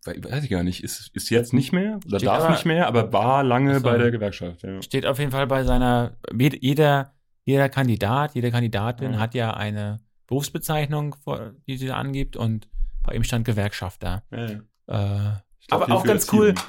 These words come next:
Speaker 2: Ich find ja insgesamt ein bisschen lahm und einheitlich, dass jetzt alle di-, Direktmandate, was sind das, sieben, glaub ich, alle sieben Direktmandate von M V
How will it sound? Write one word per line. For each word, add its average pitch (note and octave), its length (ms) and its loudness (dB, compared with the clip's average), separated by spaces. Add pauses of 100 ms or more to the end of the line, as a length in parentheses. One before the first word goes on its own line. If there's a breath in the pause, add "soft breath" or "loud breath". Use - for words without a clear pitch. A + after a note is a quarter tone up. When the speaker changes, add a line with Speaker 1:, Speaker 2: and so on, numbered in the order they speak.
(140 loud breath)
Speaker 2:
Ich C3+ 120 0
find F3 120 4
ja F3+ 60 2
insgesamt F3+ 420 2
ein C3 140 -4
bisschen F3+ 520 4 (1000)
lahm C#3+ 440 2
und B2+ 120 -4
einheitlich, D#3 480 0
dass A#2+ 160 0
jetzt A#2+ 300 -4
alle D3 220 2
di-, B2 160 -14
Direktmandate, C3 720 -2
was A#2+ 80 0
sind C3+ 80 -4
das, B2 120 -2
sieben, D3 260 0
glaub C#3+ 180 -2
ich, D3 160 -8 (340)
alle C#3+ 160 2
sieben C#3 200 2
Direktmandate C3+ 600 0
von B2 180 -2
M A2 180 0
V C3 420 0